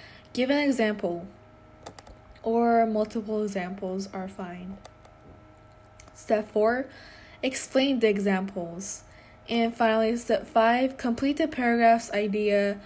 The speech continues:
or transition into the next paragraph. With transitioning is you can connect two paragraphs into one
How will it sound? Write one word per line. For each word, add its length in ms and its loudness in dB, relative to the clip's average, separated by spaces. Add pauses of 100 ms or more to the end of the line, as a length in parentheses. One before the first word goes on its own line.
(380)
or 80 0
transition 600 0
into 280 -2
the 120 2
next 420 0
paragraph. 460 -6 (520)
With 160 2
transitioning 840 -2
is 520 0 (400)
you 60 -14
can 140 -6
connect 480 -2 (160)
two 200 0
paragraphs 840 0 (280)
into 280 -2
one 480 2